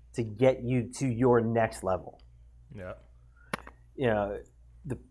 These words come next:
Speaker 1: the prehab end of things, people, it, it, it's slowly becoming an overused word in both of our industries.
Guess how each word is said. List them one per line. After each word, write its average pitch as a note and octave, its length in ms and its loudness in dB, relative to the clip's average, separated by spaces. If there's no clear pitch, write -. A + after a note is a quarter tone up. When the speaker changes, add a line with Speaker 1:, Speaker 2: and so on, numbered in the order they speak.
Speaker 1:
the B2 100 2
prehab E3+ 600 6
end E3 160 4
of D#3+ 100 0
things, F3 500 2
people, C3 420 2
it, D3 180 -6
it, C3 180 0
it's - 200 0
slowly D3+ 480 12
becoming B2+ 440 4
an A#2 60 6
overused A2+ 480 6
word G#2+ 280 4
in F#2 100 -4
both G2 240 2
of A2+ 60 4
our A2+ 160 8
industries. B2 500 -2